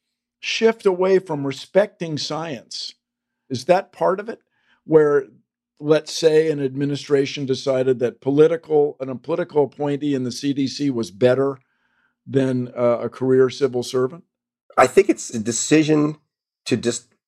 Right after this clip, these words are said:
Speaker 2: pay less attention to science and pay more attention to short-term political considerations. And I bet if you put in a room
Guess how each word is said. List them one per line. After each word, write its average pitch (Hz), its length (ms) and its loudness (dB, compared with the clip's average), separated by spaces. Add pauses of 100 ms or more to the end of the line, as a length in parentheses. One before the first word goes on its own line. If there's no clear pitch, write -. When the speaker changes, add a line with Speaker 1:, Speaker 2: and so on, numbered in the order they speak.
(200)
Speaker 2:
pay 123 220 6
less 107 260 2
attention - 480 -6
to - 80 -18
science - 560 -10 (460)
and 110 180 0
pay 120 160 2
more 120 380 6
attention 107 480 -4
to 98 400 0 (480)
short-term 120 680 0
political 98 480 -2
considerations. - 960 -8 (500)
And 110 420 2 (300)
I 120 80 6
bet 165 200 4
if 151 100 -4
you 123 80 0
put 160 320 0
in 143 140 2
a 120 80 4
room 104 500 0